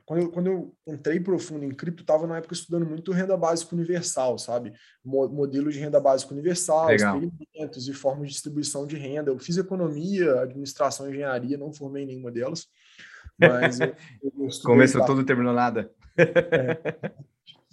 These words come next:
Speaker 1: Estudei bastante tempo e, assim, na minha concepção, se a gente vai conseguir de alguma forma fazer com que, hum,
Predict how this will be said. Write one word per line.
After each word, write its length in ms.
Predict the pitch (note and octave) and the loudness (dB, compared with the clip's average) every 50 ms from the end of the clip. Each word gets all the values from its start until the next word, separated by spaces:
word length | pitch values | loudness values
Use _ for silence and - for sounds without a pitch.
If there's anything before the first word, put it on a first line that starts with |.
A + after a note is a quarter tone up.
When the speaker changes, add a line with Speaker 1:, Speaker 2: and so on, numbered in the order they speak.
| E3 E3+ - - - _ | -18 -18 -18 -20 -16 _
Speaker 1:
Estudei 340 | - C#3 - D#3+ D3+ D#3+ E3 | -10 -10 -8 -2 2 2 6
bastante 420 | E3+ F3 E3 E3 - E3+ F3+ F3 - | 8 8 6 6 2 -2 -4 -4 -4
tempo 280 | - F3+ F#3 F3+ G#3 | -4 -4 -2 -2 -2
e, 20 | G#3 | -2
assim, 340 | F#3 - F#3+ F3 D3+ B2+ - - - _ _ _ _ _ _ _ _ _ | -2 -2 -2 -4 -4 -6 -8 -16 -20 _ _ _ _ _ _ _ _ _
na 140 | C3+ D3 | 0 2
minha 160 | D3+ E3+ G3+ G#3 | 4 4 4 4
concepção, 580 | A#3 A3+ G#3+ - A3 F#3 E3+ - - E3 D3+ | 2 0 0 -2 -4 -4 -4 -4 -4 -4 -4
se 140 | C3+ - D#3 | -4 -6 -6
a 20 | |
gente 180 | C#3 E3 F3+ F#3 | -6 -6 -4 -2
vai 100 | G#3 G#3 | -4 -4
conseguir 380 | G#3 A#3 A3 - G#3 F3 F3 E3+ | -2 -4 -6 -4 -4 -4 -2 0
de 40 | |
alguma 240 | F3 E3 E3 F3 E3 | 2 2 2 0 -2
forma 240 | E3 C#3+ C#3+ C#3+ C#3 | 0 0 -2 -2 0
fazer 220 | C#3+ C#3 C#3 C#3+ | -4 -4 -4 -6
com 180 | C3+ D3+ D3 C#3 | -6 -10 -12 -12
que, 320 | - - C#3+ C#3 B2 A#2 - - _ _ _ C3 | -10 -4 -2 -2 -2 -2 -6 -16 _ _ _ -16
hum, 280 | C3+ C3+ C3 B2+ - | -14 -12 -12 -14 -14